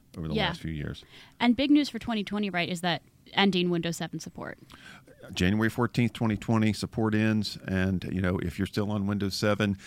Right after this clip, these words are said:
Speaker 1: I mean, there are some options for getting extended support, although we had a story this week in Computer World from Greg that, uh,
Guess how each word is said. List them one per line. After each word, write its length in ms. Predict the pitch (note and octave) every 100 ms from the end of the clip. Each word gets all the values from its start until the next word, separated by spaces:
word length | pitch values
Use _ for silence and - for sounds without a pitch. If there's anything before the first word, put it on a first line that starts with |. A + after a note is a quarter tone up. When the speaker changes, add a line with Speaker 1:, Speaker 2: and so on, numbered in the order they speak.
| - -
Speaker 1:
I 60 |
mean, 160 | A2+ A2
there 180 | A2 G#2
are 220 | G2 A#2
some 200 | - C3+
options 560 | A2 A#2+ - B2 A2+ -
for 160 | -
getting 320 | F#2+ G#2 G2+ F#2+
extended 460 | - - G#2 G#2
support, 420 | G#2 - A2 A2+ - - -
although 220 | - G2 G#2
we 100 | G#2
had 160 | A2
a 40 | G2+
story 320 | - A2 G#2
this 200 | F#2+ -
week 160 | G#2+
in 80 | G2+
Computer 340 | - D#2+ A2 G2+
World 300 | G2 F#2+ F2+
from 160 | F#2
Greg 400 | F2+ F#2 F2+ - -
that, 360 | G2 F2 -
uh, 180 | F#2+ F2+